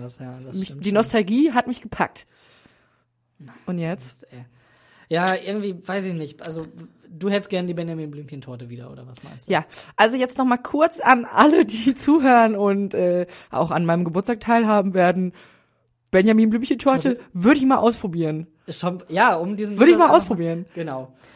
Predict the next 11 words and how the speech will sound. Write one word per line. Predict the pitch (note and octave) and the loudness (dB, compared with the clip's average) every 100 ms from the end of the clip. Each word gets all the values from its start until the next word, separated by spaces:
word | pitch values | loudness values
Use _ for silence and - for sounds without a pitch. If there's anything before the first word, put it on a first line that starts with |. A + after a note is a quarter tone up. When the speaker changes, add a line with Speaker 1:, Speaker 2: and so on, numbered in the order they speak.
| - - | -20 -8
Speaker 1:
Aber | E3 | -4
jetzt | E3+ F#3 - | -2 -2 -4
müssen | F#3 F3+ | -6 -4
wir | E3+ | -6
einmal | D#3+ E3 | -6 -8
noch | D#3+ - | -8 -10
die | E3 | -12
Frage | D#3 D3+ D3 | -6 -6 -4
an | D3+ | -8
euch | D3 E3+ - | -8 -8 -6
stellen. | D#3+ D#3+ E3 | -6 -4 -6